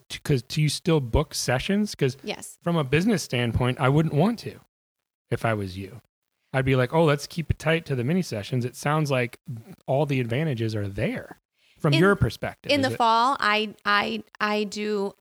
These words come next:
Speaker 2: <clears throat> a lot of education around the mini session
Speaker 1: Mm-hmm.
Speaker 2: because of my time.
Speaker 1: Mm-hmm.
Speaker 2: If somebody is willing to go during the week,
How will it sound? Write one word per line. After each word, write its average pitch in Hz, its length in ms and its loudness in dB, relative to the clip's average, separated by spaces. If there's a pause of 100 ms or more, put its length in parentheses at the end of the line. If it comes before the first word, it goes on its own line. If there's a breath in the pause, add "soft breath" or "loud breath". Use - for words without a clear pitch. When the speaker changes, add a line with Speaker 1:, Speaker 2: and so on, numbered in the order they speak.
Speaker 2:
<clears throat> 262 340 -4
a 196 80 -4
lot 190 260 2
of 190 100 -4
education 185 520 -6
around 175 240 -8
the 185 60 -10
mini 185 200 -10
session 190 520 -14
Speaker 1:
Mm-hmm. 95 300 -6 (640)
Speaker 2:
because 180 840 -6 (120)
of 185 160 -2
my 175 200 -4
time. - 460 -8 (100)
Speaker 1:
Mm-hmm. 87 260 -10 (640)
Speaker 2:
If 240 420 -2
somebody 208 640 -2
is 185 200 -4
willing 190 400 -4
to 208 120 -10
go 175 200 -4
during 175 280 -8
the 170 80 -8
week, 175 400 -6